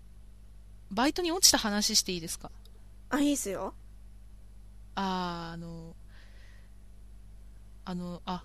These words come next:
Speaker 1: こないだかな。こないだ、まあ、前の
Speaker 2: うん。
Speaker 1: 選挙あったじゃないですか。大きな。
Speaker 2: 選挙？
Speaker 1: 選挙、あの、
Speaker 2: いつの選挙の話？
Speaker 1: 衆議院、去年
Speaker 2: あれ？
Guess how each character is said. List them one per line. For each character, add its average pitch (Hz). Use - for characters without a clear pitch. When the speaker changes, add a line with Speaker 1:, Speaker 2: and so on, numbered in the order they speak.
Speaker 1:
こ 220
な 254
い 294
だ 330
か 170
な。 156
こ -
な 247
い 262
だ、 262
ま 214
あ、 -
前 294
の 185
Speaker 2:
う 240
ん。 208
Speaker 1:
選 403
挙 269
あ 233
っ 233
た -
じ 202
ゃ 190
な 185
い 175
で 165
す -
か。 170
大 214
き -
な。 139
Speaker 2:
選 415
挙？ 208
Speaker 1:
選 359
挙、 196
あ 190
の、 175
Speaker 2:
い 285
つ 359
の 233
選 226
挙 208
の 202
話？ 185
Speaker 1:
衆 294
議 262
院、 285
去 320
年 202
Speaker 2:
あ 269
れ？ 330